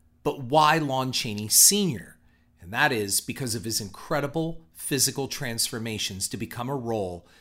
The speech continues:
that engendered everything the Oscar would stand for. Lon Chaney Senior suffered for his art,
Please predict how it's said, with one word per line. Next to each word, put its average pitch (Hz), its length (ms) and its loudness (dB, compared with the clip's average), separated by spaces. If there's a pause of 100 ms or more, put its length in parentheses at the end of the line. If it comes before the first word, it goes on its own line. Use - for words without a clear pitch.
that 123 120 0
engendered 120 720 -4 (120)
everything 131 680 0 (520)
the 127 160 4
Oscar 113 640 4 (220)
would 117 180 0
stand 95 460 2
for. - 260 -16 (760)
Lon 165 300 4
Chaney 151 380 0
Senior 123 520 2
suffered - 840 4 (260)
for 123 280 0
his 117 260 0
art, 104 280 0